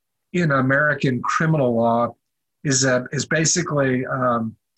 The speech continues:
it's a document that says what the charges are, the criminal charges against you,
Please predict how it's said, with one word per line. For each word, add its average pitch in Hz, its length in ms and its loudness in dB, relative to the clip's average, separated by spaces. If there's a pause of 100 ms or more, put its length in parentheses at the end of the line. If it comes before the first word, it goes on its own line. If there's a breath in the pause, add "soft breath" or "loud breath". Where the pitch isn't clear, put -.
it's - 200 -6
a 165 40 0
document 143 540 -2
that 147 140 -6
says 135 240 -2
what 131 260 -4
the 135 100 -6
charges 147 580 -2
are, 190 280 0
the 131 80 -8
criminal 165 500 -4
charges 165 400 -2
against 170 320 -6
you, 175 220 -2